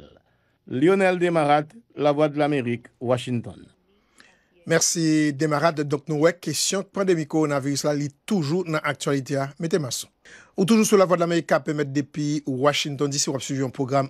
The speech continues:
Speaker 2: an lang kreyòl ayisyen. Nou salye tout afilye nou yo. K ap swiv pwogram nan, nou pral antre nan peyi d Ayiti pou nou pale de ankèt sou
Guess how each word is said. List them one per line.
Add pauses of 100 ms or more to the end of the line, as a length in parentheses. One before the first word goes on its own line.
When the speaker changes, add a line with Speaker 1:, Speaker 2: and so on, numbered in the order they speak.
Speaker 2:
an (100)
lang
kreyòl
ayisyen.
Nou
salye
tout
afilye
nou
yo. (380)
K
ap
swiv (220)
pwogram
nan,
nou
pral
antre
nan
peyi
d
Ayiti
pou
nou
pale
de (500)
ankèt
sou